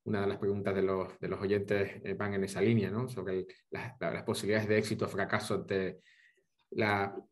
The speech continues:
deficiente digitalización del, del, del sistema, ¿no? Para poder hacer frente a toda esa avalancha de posibles, eh, procesos de micropymes o pymes o nanopymes, como incluías o, o hacías referencia a tu artículo. Eh, ¿nos puedes,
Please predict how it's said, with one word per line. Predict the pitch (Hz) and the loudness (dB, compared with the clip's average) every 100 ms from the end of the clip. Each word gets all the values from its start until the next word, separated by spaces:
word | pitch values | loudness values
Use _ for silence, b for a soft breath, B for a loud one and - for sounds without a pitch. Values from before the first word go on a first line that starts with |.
| - | -14
deficiente | - 107 117 - 113 113 123 123 | -10 -8 -6 -4 2 6 8 10
digitalización | 123 123 117 107 110 117 - 120 123 120 | 8 8 4 4 2 -2 -4 4 6 6
del, | 107 98 - | 4 2 -2
del, | 101 98 110 | -4 -4 -4
del | 98 92 | -6 -4
sistema, | - - 131 110 98 | -6 4 6 6 4
¿no? | 123 | 0
Para | 107 98 | -2 -4
poder | 90 101 107 | 0 2 2
hacer | 107 - | 2 0
frente | - 110 104 | 0 0 0
a | 101 | 0
toda | 104 | 0
esa | 104 104 | 0 0
avalancha | 95 101 110 107 | 0 0 0 -2
de | 95 | -4
posibles, | 98 - 104 101 98 - _ _ _ _ _ | -4 -2 0 0 -2 -6 _ _ _ _ _
eh, | - 92 | -8 -6
procesos | 90 98 107 - 104 98 | -4 -2 -2 0 -2 0
de | 95 92 90 | 0 0 -2
micropymes | 90 101 101 92 117 107 90 | -2 -2 -2 4 4 4 0
o | 92 90 | -4 0
pymes | 127 123 98 95 | 0 2 0 -2
o | 92 | -2
nanopymes, | 98 95 98 123 104 - | 2 2 6 4 4 -2
como | 95 95 95 | -4 -4 -4
incluías | 90 101 107 104 | -2 0 2 2
o, | 98 98 95 90 | 2 0 0 -2
o | 95 | -4
hacías | 92 107 | -2 -2
referencia | 104 104 104 101 101 | -2 -2 -2 0 -2
a | |
tu | 101 | -2
artículo. | 95 123 110 92 - B B B B _ | -2 -2 0 -2 -4 B B B B _
Eh, | - 95 95 98 | -10 -6 -6 -6
¿nos | 104 | -4
puedes, | - 123 123 | 4 6 4